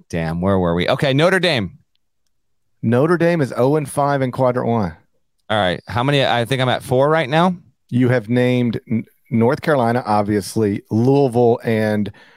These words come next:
Speaker 2: Notre Dame. I think that's
Speaker 1: Georgetown.
Speaker 2: and Georgetown,
Speaker 1: Four.
Speaker 2: right? Yeah, you, we've got
Speaker 1: Four.
Speaker 2: four. We got five left to
Speaker 1: The
Speaker 2: go.
Speaker 1: only, I'm trying to go league by league. The only other one in the A C C that I think might be there is Florida State.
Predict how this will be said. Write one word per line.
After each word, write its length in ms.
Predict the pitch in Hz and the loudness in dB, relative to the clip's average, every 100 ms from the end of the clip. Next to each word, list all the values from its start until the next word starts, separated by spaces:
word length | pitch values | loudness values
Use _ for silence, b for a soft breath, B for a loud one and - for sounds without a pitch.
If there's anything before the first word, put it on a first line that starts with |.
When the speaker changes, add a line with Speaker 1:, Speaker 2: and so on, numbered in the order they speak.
| b b _ | b b _
Speaker 2:
Notre 460 | 110 113 120 120 107 | -2 2 2 2 0
Dame. 480 | 104 110 101 92 85 | 0 0 0 -2 -2
I 120 | 104 | -2
think 200 | 147 156 | -4 -2
that's 180 | 170 - | -2 -2
Speaker 1:
Georgetown. 140 | 190 | -2
Speaker 2:
and 100 | 139 | -2
Georgetown, 520 | 127 143 139 - 101 92 | 2 2 2 0 0 0
Speaker 1:
Four. 60 | |
Speaker 2:
right? 160 | 107 101 | 0 2
Yeah, 120 | 123 | 2
you, 160 | 98 104 | 2 2
we've 140 | 113 | 2
got 240 | 127 139 - | 2 0 2
Speaker 1:
Four. 180 | 175 | 2
Speaker 2:
four. 20 | 123 | 2
We 80 | 117 | 0
got 160 | 117 | 0
five 300 | - 123 135 | 0 0 0
left 220 | 135 123 - | 0 -2 0
to 60 | |
Speaker 1:
The 40 | 127 | 0
Speaker 2:
go. 60 | |
Speaker 1:
only, 160 | 175 165 | 2 0
I'm 120 | 131 | 0
trying 160 | 165 165 | -2 0
to 40 | |
go 100 | 151 | 2
league 160 | 143 135 | 0 0
by 100 | 127 | 0
league. 160 | 113 | 0
The 100 | 104 | 0
only 180 | 131 190 | 2 2
other 160 | 185 170 | 2 2
one 140 | 160 | 2
in 60 | 156 | 2
the 180 | 143 143 | 0 0
A 40 | |
C 160 | - 139 | -2 -2
C 220 | - 135 | 0 0
that 120 | 123 | 0
I 60 | 117 | 0
think 260 | - 123 127 | -2 -4 -4
might 180 | 120 | -4
be 120 | - 117 | -2 0
there 140 | 107 | 0
is 100 | 98 | 0
Florida 280 | - 101 90 | -2 0 0
State. 300 | - 78 | -4 -6